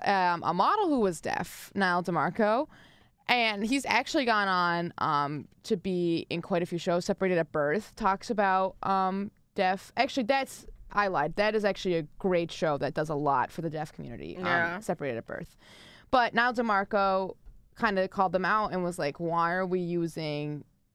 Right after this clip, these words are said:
Speaker 1: a deaf character
Speaker 2: As a prop.
Speaker 1: just to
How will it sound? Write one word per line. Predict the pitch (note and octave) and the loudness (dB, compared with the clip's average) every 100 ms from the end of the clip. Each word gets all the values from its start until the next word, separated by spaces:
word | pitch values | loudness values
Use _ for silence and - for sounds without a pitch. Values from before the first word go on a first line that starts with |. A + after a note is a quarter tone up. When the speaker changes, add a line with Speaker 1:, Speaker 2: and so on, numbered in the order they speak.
| _ F#3 | _ -8
Speaker 1:
a | |
deaf | E3 D#3 G#2+ - | -4 -4 -4 -6
character | E3+ - - - - - - - | -8 -8 -8 -10 -10 -10 -14 -12
Speaker 2:
As | F#3+ | -10
a | F3 | -8
prop. | G3 - - | -6 -8 -10
Speaker 1:
just | - F#3+ E3 - - | -4 -2 -2 -6 -4
to | F#3 D#3+ B2+ | -2 0 -2